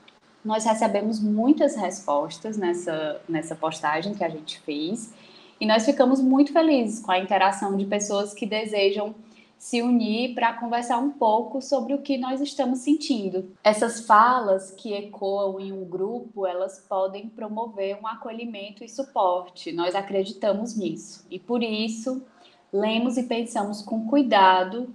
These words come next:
sobre cada resposta, até chegarmos à ideia de realizarmos uma série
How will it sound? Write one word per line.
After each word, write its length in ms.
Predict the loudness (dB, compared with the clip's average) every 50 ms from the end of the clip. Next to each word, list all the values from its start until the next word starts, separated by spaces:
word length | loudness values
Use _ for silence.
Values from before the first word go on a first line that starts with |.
| -18
sobre 480 | -20 -8 -4 -4 -2 -2 -4 -6 -8 -12 -16 _
cada 400 | 0 0 0 2 0 0 -2 -2
resposta, 1120 | 0 -2 -2 -4 -4 -8 -12 -12 -12 -6 -2 0 0 0 0 -4 -12 -16 -16 -16 -16 -16 _ _ _ _ _ _ _ _ _ -8
até 240 | -4 0 0 0
chegarmos 640 | 2 2 2 2 2 4 4 4 4 2 0 -4 -4
à 120 | -4 -4 -4
ideia 280 | 0 0 2 2 0
de 80 | -2 -6
realizarmos 640 | -6 -4 -4 -4 -4 -6 -6 -4 -4 -4 -6 -8 -10
uma 160 | -10 -10 -10
série 640 | -10 -6 -4 -2 -2 0 -2 -2 -4 -6 -10 -12